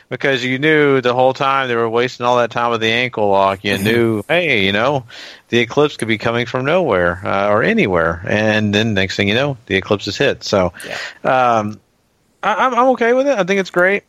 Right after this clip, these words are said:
Speaker 1: Um, I'm, you know, intrigued now e-, even more, and I'll be excited to find out that, that next member, uh, of this big, you know, championship shot.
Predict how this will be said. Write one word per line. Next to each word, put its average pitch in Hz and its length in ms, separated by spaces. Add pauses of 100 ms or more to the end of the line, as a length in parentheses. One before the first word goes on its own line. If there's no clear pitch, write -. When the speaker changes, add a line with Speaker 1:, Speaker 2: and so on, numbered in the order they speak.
Speaker 1:
Um, 135 500
I'm, 143 500 (220)
you 139 100
know, 139 140
intrigued 139 580 (100)
now 127 400
e-, 123 340
even 110 160
more, 101 320
and 107 200 (440)
I'll 113 160
be 127 120
excited 127 360
to 120 60
find 123 320
out 127 240
that, 123 260
that 120 160
next 120 280
member, 113 540 (100)
uh, 123 320
of 120 100
this 113 200
big, 113 380
you 110 60
know, 107 320 (220)
championship 120 640
shot. 101 440